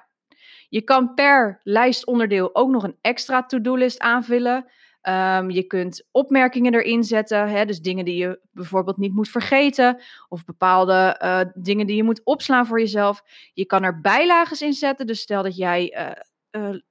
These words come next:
stel dat ik een logo even moet opslaan. Ehm,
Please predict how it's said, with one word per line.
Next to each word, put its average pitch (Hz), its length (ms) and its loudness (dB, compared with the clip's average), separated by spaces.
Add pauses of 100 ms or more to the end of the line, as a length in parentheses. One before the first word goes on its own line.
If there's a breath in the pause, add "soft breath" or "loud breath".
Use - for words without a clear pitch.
(120)
stel 247 260 2
dat 226 180 -2
ik 240 240 -2 (300 soft breath)
een 208 160 -2
logo 254 440 4
even 233 260 2
moet 226 140 -2
opslaan. 214 640 -2 (120)
Ehm, 180 420 -2